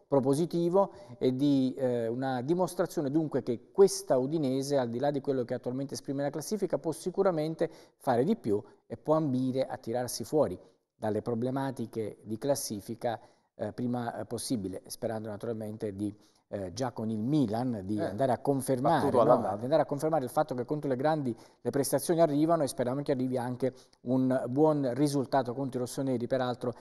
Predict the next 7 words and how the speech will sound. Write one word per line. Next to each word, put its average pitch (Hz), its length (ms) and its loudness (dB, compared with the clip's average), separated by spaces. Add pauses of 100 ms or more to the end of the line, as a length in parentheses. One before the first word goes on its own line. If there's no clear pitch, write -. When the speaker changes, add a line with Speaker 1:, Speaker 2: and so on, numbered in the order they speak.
(140)
Speaker 1:
lanciatissimi. 120 800 4
Ma 120 100 -4
parleremo 139 440 4
anche, 139 340 4 (280)
eh, 131 140 2
di 131 280 2
calcio, 135 580 0